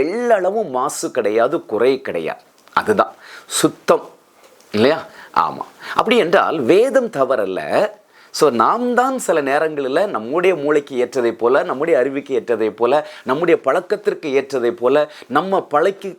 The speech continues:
பழக்குவிக்கப்பட்டதற்கு ஏற்றதை போல நம்ம சில காரியங்களை நட-, செய்து கொள்கிறோம். அப்போ எந்த ஒரு காரியத்தை நம்ம செய்தாலும் இது பாவமா, பாவம் இல்லையா அப்படிங்கிறத நம்ம வந்து பார்க்கணும்.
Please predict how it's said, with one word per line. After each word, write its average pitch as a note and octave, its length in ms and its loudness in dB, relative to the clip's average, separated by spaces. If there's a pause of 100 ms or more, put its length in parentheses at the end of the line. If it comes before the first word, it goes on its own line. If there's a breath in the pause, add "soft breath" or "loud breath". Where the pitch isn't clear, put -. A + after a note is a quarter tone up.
(120)
பழக்குவிக்கப்பட்டதற்கு F#3+ 1400 -2
ஏற்றதை C3 280 -2 (100)
போல G2 240 -2 (720)
நம்ம F#3 200 0
சில E3+ 260 0
காரியங்களை G#2 460 -2 (120)
நட-, E2 260 -6
செய்து F#2+ 240 0
கொள்கிறோம். D#2 420 -4 (440 loud breath)
அப்போ A3+ 140 2 (500)
எந்த B3+ 240 2 (140)
ஒரு D#3 120 2 (100)
காரியத்தை F3 400 -2
நம்ம G#2+ 120 -6
செய்தாலும் G#2+ 680 -2 (520 loud breath)
இது F3+ 140 4 (200)
பாவமா, D3 520 -2 (360)
பாவம் G#2 400 -2
இல்லையா D#2+ 260 -2 (720 loud breath)
அப்படிங்கிறத E3+ 760 2
நம்ம A#2+ 240 -2
வந்து A2 180 2 (200)
பார்க்கணும். - 420 -6